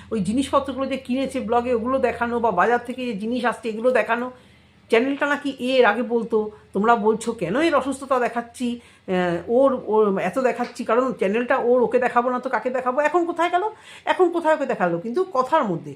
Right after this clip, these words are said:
চাটনিটা ভালোবাসে ও, বাজার থেকে জিনিস আনলাম চটি টাকার ওর বি-, ওর জন্য, চটিটা বৃষ্টির জন্য। চ-, বৃষ্টি তো ঠান্ডা লাগে, মানে, এত অতিভক্তি চোরের লক্ষণ।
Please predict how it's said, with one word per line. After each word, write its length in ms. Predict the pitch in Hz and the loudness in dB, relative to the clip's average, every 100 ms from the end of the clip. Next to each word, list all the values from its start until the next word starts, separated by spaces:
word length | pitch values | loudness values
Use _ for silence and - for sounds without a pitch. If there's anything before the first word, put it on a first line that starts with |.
| - _ _ | -18 _ _
চাটনিটা 380 | 165 - 269 311 | -8 -4 0 0
ভালোবাসে 540 | 277 302 330 330 392 381 | 2 0 0 0 -4 -2
ও, 260 | 214 175 131 - - _ _ - | 2 2 2 -10 -20 _ _ -2
বাজার 200 | 165 220 - | -2 -2 -6
থেকে 160 | 294 | -6
জিনিস 320 | 208 240 277 | -4 -4 -2
আনলাম 340 | 330 339 370 330 | 0 2 2 0
চটি 220 | 226 208 269 | -4 -4 -2
টাকার 420 | 311 311 370 427 - - 254 | -2 2 4 2 -2 -2 4
ওর 160 | 208 | 4
বি-, 220 | 180 170 - | 4 -4 2
ওর 160 | 214 165 | 2 4
জন্য, 300 | 143 151 147 - _ - | -2 -6 -10 -16 _ -6
চটিটা 300 | 170 240 277 | -4 -2 -4
বৃষ্টির 340 | 220 165 175 | -4 -6 -6
জন্য। 200 | 156 147 | -6 -6
চ-, 80 | 139 | -6
বৃষ্টি 280 | 156 - 233 | -10 -12 -12
তো 120 | 277 | -12
ঠান্ডা 280 | - 175 226 | -6 -2 0
লাগে, 220 | 320 320 | 0 0
মানে, 240 | 208 302 330 | -4 -6 -4
এত 600 | 202 339 - - _ 453 | -2 -2 -4 -12 _ 2
অতিভক্তি 680 | 427 269 339 277 254 254 285 | 2 2 2 2 2 -2 -4
চোরের 300 | 247 208 190 | -2 0 0
লক্ষণ। 340 | 160 - | -4 -8